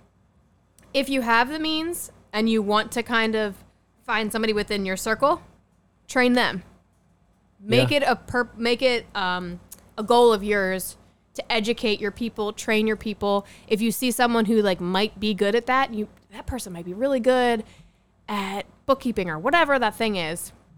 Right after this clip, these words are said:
Speaker 1: educate them. Give them the opportunity to grow their career,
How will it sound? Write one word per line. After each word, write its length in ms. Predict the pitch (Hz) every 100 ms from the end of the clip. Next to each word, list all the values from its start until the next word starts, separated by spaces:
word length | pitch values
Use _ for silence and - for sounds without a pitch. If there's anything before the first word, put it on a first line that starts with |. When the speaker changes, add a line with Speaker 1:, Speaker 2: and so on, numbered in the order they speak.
| - _ _
Speaker 1:
educate 380 | 277 320 220 175
them. 240 | 139 143 -
Give 240 | 240 233
them 280 | 208 254 294
the 120 | 254
opportunity 480 | 214 202 - 214 190
to 140 | 180 190
grow 280 | 185 180
their 240 | 175 233 277
career, 520 | 262 185 170 160 175